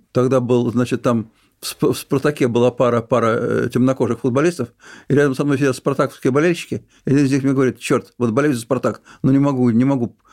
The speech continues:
все равно вот ненавижу. Почему черномазые тут бегают?»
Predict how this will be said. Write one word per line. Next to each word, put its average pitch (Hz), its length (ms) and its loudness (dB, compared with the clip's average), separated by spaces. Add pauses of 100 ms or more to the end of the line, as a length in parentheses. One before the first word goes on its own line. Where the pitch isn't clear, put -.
(120)
все 151 100 0
равно 135 180 2
вот 131 220 -4
ненавижу. 131 760 0 (160)
Почему 151 280 0
черномазые 127 680 0
тут 113 120 -4
бегают?» 104 400 -4